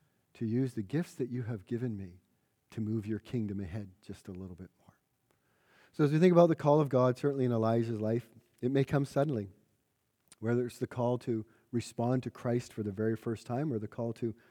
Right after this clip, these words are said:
serve God in a very unique way.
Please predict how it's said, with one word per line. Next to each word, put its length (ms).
serve 500
God 340
in 120
a 120
very 320
unique 420
way. 240